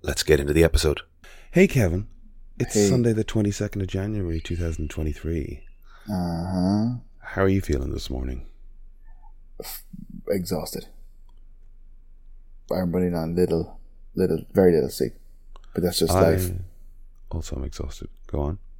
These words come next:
Speaker 2: Uh, I, well, I didn't really do anything. Uh, well, actually, you know what? I st-, I, I watched,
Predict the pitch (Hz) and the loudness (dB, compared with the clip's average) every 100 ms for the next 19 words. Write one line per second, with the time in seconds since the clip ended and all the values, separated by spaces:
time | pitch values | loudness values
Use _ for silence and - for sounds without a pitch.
0 | - - - - - - - 95 85 76 | -20 -20 -20 -10 -10 -6 4 4 6 2
1 | - 101 80 - 98 90 - - 60 62 | 8 10 10 8 8 6 0 -4 -2 -4
2 | - 65 - - - 226 233 262 240 254 | -4 -4 -6 -8 2 10 12 12 12 12
3 | 214 220 208 156 139 - 123 - - 123 | 12 12 12 12 12 8 0 2 6 8
4 | 113 113 135 - | 8 8 6 4